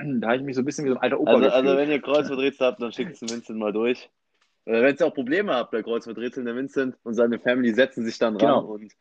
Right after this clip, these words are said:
Speaker 2: lösen es dann auch für euch, ne?
Speaker 1: Wir lösen für euch
Speaker 2: Ja, das ist
Speaker 1: Probleme.
Speaker 2: doch geil.
Speaker 1: Harte Zeiten erfordern
Speaker 2: Ja, aber
Speaker 1: harte
Speaker 2: hallo,
Speaker 1: Maßnahmen.
Speaker 2: aber hallo. Hm. Ah, ah,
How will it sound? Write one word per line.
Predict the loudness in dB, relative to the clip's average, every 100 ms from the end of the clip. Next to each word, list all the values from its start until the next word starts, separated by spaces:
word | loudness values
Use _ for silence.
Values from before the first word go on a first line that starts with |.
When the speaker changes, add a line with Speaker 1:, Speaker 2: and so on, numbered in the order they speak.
| _ -2
Speaker 2:
lösen | 2 4 2
es | -2
dann | -4 -4
auch | -4
für | 0 0
euch, | -2 -4
ne? | -6 -8 _
Speaker 1:
Wir | -20 0 2
lösen | 6 4 2 -4
für | -4
euch | -2
Speaker 2:
Ja, | 0
das | 0
ist | 0
Speaker 1:
Probleme. | 0 0
Speaker 2:
doch | -2
geil. | -2 -4 _ _ _ _ _ _ 0
Speaker 1:
Harte | 0 0 -2
Zeiten | 2 2 0
erfordern | -2 2 4
Speaker 2:
Ja, | 4
aber | 4
Speaker 1:
harte | 2
Speaker 2:
hallo, | 0
Speaker 1:
Maßnahmen. | -2 -2 -2
Speaker 2:
aber | 0
hallo. | -2 -4 _ -12 -12 -20 _ _ _ -20 -20 _ _ _ _ _ _ _ _ -20 -20 _ _ _ _ _ _ _ _ _
Hm. | -8 -6 -8 _ _ _ _ _ _ -20 -20 _ _ _ -20 -12
Ah, | -10 -10 -16 _ _
ah, | -12